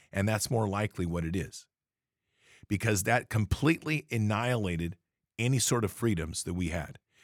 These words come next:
That single bill says TikTok, and when you dig into it, what you discover is it all has to do with social credit scores, artificial intelligence,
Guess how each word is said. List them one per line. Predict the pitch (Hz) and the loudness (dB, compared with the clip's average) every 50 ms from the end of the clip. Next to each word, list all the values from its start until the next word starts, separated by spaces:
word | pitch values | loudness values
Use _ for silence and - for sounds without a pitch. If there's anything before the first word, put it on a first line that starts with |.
| - _ | -16 _
That | - 90 104 104 - | -2 0 0 2 2
single | - - - 143 151 156 151 139 135 | 2 4 4 4 4 4 4 4 2
bill | 131 123 117 123 123 117 104 98 | 2 2 4 4 6 6 4 4
says | 87 - - - - _ - - 123 127 117 104 - | 2 0 -2 -4 -4 _ -2 2 4 4 4 2 2
TikTok, | - - - 139 - - - 95 87 85 85 - - | 0 0 0 0 0 0 0 2 2 2 0 -2 -2
and | 101 98 | 0 2
when | 101 98 | 2 2
you | 101 98 | 2 0
dig | 92 85 107 120 120 107 - | -2 0 0 0 -2 -2 -2
into | 110 113 120 113 95 - - 135 151 151 | -2 0 0 0 0 0 0 2 2 2
it, | - - - - - _ _ _ _ _ _ _ _ _ _ _ _ _ _ _ | 0 -2 -8 -10 -16 _ _ _ _ _ _ _ _ _ _ _ _ _ _ _
what | - - 98 - - | -2 -2 0 2 0
you | 107 | 0
discover | 104 101 - - - - 127 139 135 131 98 | 0 0 -2 -2 0 4 4 4 4 4 2
is | 92 90 90 87 87 | 2 2 0 0 0
it | 101 98 | 0 2
all | 101 110 113 | 2 2 2
has | 104 113 104 - | 2 2 2 0
to | - - | -2 -4
do | 95 90 101 104 101 | -2 0 2 2 4
with | 95 90 87 85 - - _ _ _ _ _ _ _ _ _ _ _ _ _ _ _ _ _ _ - | 4 2 0 0 -2 -8 _ _ _ _ _ _ _ _ _ _ _ _ _ _ _ _ _ _ -4
social | - - 113 104 - 107 | 0 0 2 2 0 0
credit | - - 127 135 127 - | 2 4 4 4 4 2
scores, | - - - 123 123 127 123 117 107 - - - _ _ | 0 0 2 4 4 6 6 4 2 -2 -4 -10 _ _
artificial | - 107 110 98 - 110 - - 95 92 | 0 2 2 2 2 0 0 0 0 -2
intelligence, | 90 - - 139 131 135 131 107 127 131 123 - - - | -2 2 4 4 6 6 4 2 2 0 2 0 -2 -4